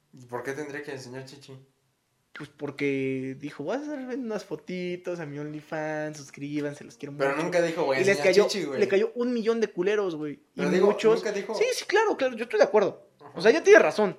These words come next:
Speaker 2: Si
Speaker 1: Sí,
Speaker 2: no
Speaker 1: sí,
Speaker 2: quiere
Speaker 1: sí.
Speaker 2: sacar chichi,
Speaker 1: Pues no la
Speaker 2: no es su
Speaker 1: saques,
Speaker 2: pedo.
Speaker 1: güey.
Speaker 2: Pero un chingo de gente pidió reembolso a OnlyFans, güey.
Speaker 1: No mames,
Speaker 2: Sí,
Speaker 1: ¿se lo dio?
Speaker 2: güey. No, creo que no.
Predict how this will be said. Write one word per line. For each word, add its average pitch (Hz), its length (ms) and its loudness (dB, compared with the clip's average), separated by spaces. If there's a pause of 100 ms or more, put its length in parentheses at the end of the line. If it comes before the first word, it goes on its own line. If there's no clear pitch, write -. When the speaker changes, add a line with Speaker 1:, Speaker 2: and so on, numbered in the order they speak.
(100)
Speaker 2:
Si - 100 -14
Speaker 1:
Sí, 190 60 -4
Speaker 2:
no 262 60 4
Speaker 1:
sí, - 60 2
Speaker 2:
quiere 370 120 8
Speaker 1:
sí. 208 40 8
Speaker 2:
sacar 226 220 4
chichi, 226 320 -4 (180)
Speaker 1:
Pues 151 140 -8
no 185 120 0
la 202 80 0
Speaker 2:
no 202 120 8
es 202 80 6
su 202 80 0
Speaker 1:
saques, 240 160 8
Speaker 2:
pedo. 214 100 6
Speaker 1:
güey. 185 320 -8
Speaker 2:
Pero 180 180 4
un 226 100 2
chingo 262 220 4
de 180 60 8
gente 185 340 2 (440)
pidió 180 320 4
reembolso 170 460 -2
a - 20 -4
OnlyFans, 165 440 -8
güey. 160 140 -14 (1200)
Speaker 1:
No 131 80 -20 (140)
mames, 143 160 -18
Speaker 2:
Sí, 135 200 -6
Speaker 1:
¿se 156 80 -4
lo - 80 -2
dio? 214 180 -4
Speaker 2:
güey. 160 160 -4
No, 156 260 -6
creo 175 120 -10
que 143 80 -14
no. 135 100 -18